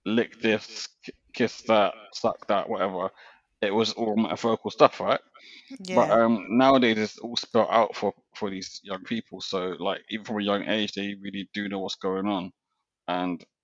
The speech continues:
Speaker 1: it's not right. So I, I get that, but I would also say, like Manny said, it is an issue of music in general, not, uh,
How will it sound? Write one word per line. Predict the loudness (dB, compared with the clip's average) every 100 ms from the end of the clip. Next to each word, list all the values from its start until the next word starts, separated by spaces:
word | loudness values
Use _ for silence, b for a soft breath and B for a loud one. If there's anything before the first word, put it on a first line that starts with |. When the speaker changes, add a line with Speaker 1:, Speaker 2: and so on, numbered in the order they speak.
| _ _ _
Speaker 1:
it's | -16 -16 -6
not | -6 -2
right. | -2 -2 -2
So | 0
I, | 0 0
I | -2
get | 0 -4 0
that, | -2 -2 b b 0
but |
I | 4 4
would | 4
also | -2 0
say, | 2
like | 2 0
Manny | 0 -2 -2
said, | -4 -2
it | -4
is | -4
an | -6 -8 _ _
issue | -6 -4 -4 -6
of | -8
music | -10 -10 -10
in | -10 -4
general, | -2 -2 -6 -10 b b b b b
not, | -2 0 0
uh, | 0 2 0 -2